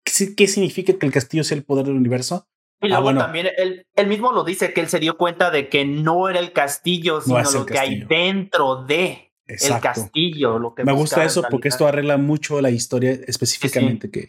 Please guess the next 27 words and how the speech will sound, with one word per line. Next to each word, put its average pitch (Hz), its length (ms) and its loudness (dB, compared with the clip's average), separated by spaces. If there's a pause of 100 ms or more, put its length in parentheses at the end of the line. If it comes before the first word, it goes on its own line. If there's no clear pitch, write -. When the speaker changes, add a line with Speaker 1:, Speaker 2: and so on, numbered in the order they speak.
(140)
Speaker 1:
que 170 80 -2
Speaker 2:
Y, 165 100 2
Speaker 1:
habla. 160 220 -4
Speaker 2:
y 170 100 2
rellena 151 380 0
algunos 170 360 -2
huecos 151 400 -2
que 160 80 -2
es 143 60 -2
como 147 160 2
de, 113 300 0
¿qué 135 120 -2
pedo 139 240 0
con 127 140 0
ese 123 160 -2
vato? 120 380 0
Con, - 140 -2
con 131 160 2
la, 147 140 4
Speaker 1:
<laughs> - 140 -20
Speaker 2:
con 131 160 2
el 123 140 -2
calaca 127 480 0
este 127 400 0
haciendo 123 400 0
sus 127 160 -2
pendejadas, 117 720 0